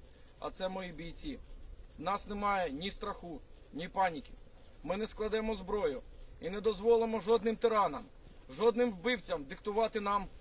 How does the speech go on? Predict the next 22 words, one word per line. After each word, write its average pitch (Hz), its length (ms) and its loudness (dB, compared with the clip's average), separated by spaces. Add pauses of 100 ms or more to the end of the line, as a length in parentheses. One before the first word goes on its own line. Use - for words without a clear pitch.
(160)
власну 196 420 0
волю. 202 300 0 (500)
Ми 220 220 2
від-, 220 180 0
не 220 140 2
віддамо 226 460 4
жодного 226 480 6
міліметру 226 600 2 (360)
власної 202 500 -2
землі. 170 380 -6 (580)
Можливо, 214 440 0
це 226 160 2
наше 226 240 0
останнє 220 500 2
відео. 208 360 0 (560)
Я 202 220 4
не 233 120 4
знаю, 208 420 4 (500)
був 214 180 0
я 226 100 10
хорошою 226 460 6
людиною 202 460 4